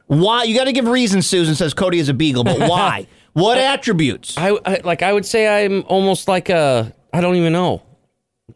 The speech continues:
Speaker 2: I, I can't really think.
Speaker 1: You're similar to Elsa in that you like poking around outside.
Speaker 2: Yep.
Speaker 1: You're
Speaker 2: Well,
Speaker 1: curious. You're a curious little Cody.
Speaker 2: one of those ones you see just, like, bopping around in the woods.
Speaker 1: That's, yeah. That's what you are.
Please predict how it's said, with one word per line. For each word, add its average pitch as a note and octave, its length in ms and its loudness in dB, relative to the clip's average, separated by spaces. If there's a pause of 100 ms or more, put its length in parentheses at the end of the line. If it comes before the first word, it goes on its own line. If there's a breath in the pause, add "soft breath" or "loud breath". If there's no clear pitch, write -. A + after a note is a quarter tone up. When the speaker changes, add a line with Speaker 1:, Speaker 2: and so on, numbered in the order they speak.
(160)
Speaker 2:
I, A#2+ 60 0
I - 180 -10
can't D3+ 180 -2
really D3 220 0
think. F3+ 420 -4
Speaker 1:
You're A3 140 2
similar D#4 500 0
to G#3+ 160 -2
Elsa G#3+ 400 0
in G#3+ 80 -2
that G#3 140 -4
you F#3+ 100 0
like F#3+ 220 0
poking A#3+ 320 0
around A#3 240 0
outside. F#3 680 -2
Speaker 2:
Yep. C3 220 0 (360)
Speaker 1:
You're F3+ 100 2
Speaker 2:
Well, D#3+ 80 2
Speaker 1:
curious. G#3+ 500 0
You're G#3+ 160 2
a F#3+ 40 -2
curious A#3 400 0
little B3 160 2
Cody. F3+ 480 0
Speaker 2:
one D#3+ 160 0
of E3+ 100 0
those E3 60 0
ones E3+ 140 0
you D#3+ 100 0
see F3 180 -2
just, D#3 200 -2
like, D3 240 0 (480)
bopping B2+ 320 -2
around B2+ 240 0
in B2+ 60 0
the G#2+ 60 0
woods. G#2 380 0
Speaker 1:
That's, G#3+ 240 -2
yeah. C#4+ 340 0 (300)
That's G#3+ 180 -2
what C#4+ 120 -2
you G#3 220 2
are. F3+ 280 0